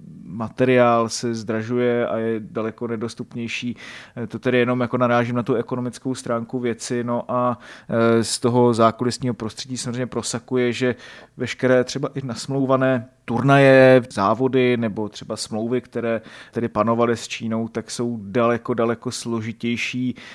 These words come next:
na dodržení. Eh, například pokud jde o turnaj mistryň, který se tedy teď nově koná v Šanghaji, tak loni nám neproběhl a teď byla obrovská problematika teda té komunikace s čínskou stranou a nejenom ohledně turnaje mistryň.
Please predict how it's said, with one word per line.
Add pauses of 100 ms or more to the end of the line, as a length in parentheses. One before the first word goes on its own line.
(120)
na
dodržení.
Eh,
například
pokud
jde
o
turnaj
mistryň,
který
se (260)
tedy (160)
teď (140)
nově
koná
v
Šanghaji,
tak
loni
nám
neproběhl
a (340)
teď
byla
obrovská
problematika
teda
té
komunikace
s
čínskou
stranou
a
nejenom
ohledně
turnaje
mistryň.